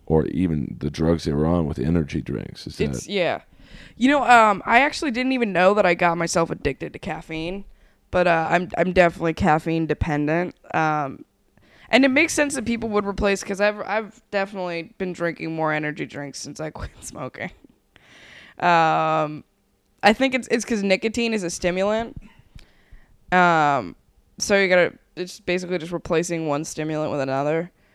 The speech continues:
Speaker 2: Um, I know a lot of people who used to be, or who are alcoholics, um, when they quit, they drink a lot more coffee or caffeine just because it, you get something out of it,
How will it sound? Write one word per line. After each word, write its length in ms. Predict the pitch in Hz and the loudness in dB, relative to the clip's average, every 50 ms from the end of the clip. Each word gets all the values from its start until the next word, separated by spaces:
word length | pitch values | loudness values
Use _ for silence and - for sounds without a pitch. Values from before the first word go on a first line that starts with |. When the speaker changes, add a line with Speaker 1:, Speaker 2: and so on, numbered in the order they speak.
| _ _ _ _ - - | _ _ _ _ -12 -6
Speaker 2:
Um, 560 | - 117 101 110 95 76 78 90 - - - _ _ _ _ _ _ _ _ _ - - | -4 -2 -2 0 -2 -2 -4 -6 -8 -12 -18 _ _ _ _ _ _ _ _ _ 2 4
I 80 | 208 214 | 6 6
know 120 | 233 233 | 6 6
a 20 | 214 | 6
lot 120 | 208 202 196 | 6 6 6
of 60 | 190 | 4
people 320 | 208 202 196 185 185 185 | 2 0 2 2 2 2
who 260 | 190 185 185 175 165 | 2 2 2 0 -2
used 280 | 147 - 180 180 - - | -4 -4 -6 -6 -6 -8
to 40 | 175 | -8
be, 460 | 165 175 180 175 165 165 160 147 - _ _ - | -4 -4 -2 -2 -2 -4 -6 -6 -8 _ _ 2
or 240 | 175 175 156 - - | 2 2 2 2 0
who 140 | 175 185 | 0 2
are 220 | 180 170 165 151 - _ _ - | 2 2 2 0 -6 _ _ 0
alcoholics, 880 | - 160 165 165 - 180 175 165 170 170 160 139 - - - - - _ - - | 2 2 2 2 0 0 2 2 4 4 2 2 0 -6 -14 -20 -20 _ -12 -4
um, 560 | - 117 151 147 101 71 62 - - - - - - | 0 2 2 2 2 2 0 -2 -4 -6 -12 -14 -10
when 220 | - 190 196 185 180 | -4 0 0 0 0
they 100 | 160 156 | 0 -4
quit, 380 | 214 - 185 170 151 - - _ - | 0 2 2 2 2 2 -4 _ -4
they 120 | - 175 | -4 -2
drink 220 | 165 165 170 165 160 | -2 -2 -4 -4 0
a 20 | |
lot 140 | 165 165 160 | 0 0 0
more 120 | 147 - - | 0 -2 -4
coffee 540 | - 170 160 147 165 - 165 165 165 170 - | -2 0 0 0 0 -2 -4 -6 -6 -6 -8
or 100 | - 139 | -12 -10
caffeine 600 | - 175 143 139 - - 160 160 160 160 165 165 - | -6 -4 -4 -4 -4 -6 -8 -8 -8 -8 -10 -10 -10
just 160 | - 185 - | -12 -12 -10
because 240 | - 175 202 196 180 | -10 -6 -6 -6 -6
it, 80 | 160 - _ _ _ _ _ - | -6 -12 _ _ _ _ _ -10
you 80 | 185 | -6
get 160 | 185 180 - | -6 -6 -6
something 460 | - - 170 139 - - 147 123 117 117 | -6 -6 -6 -6 -4 -6 -8 -8 -6 -6
out 140 | 110 110 | -6 -6
of 80 | 123 110 | -4 -4
it, 260 | 113 107 85 - - | -4 -4 -4 -6 -8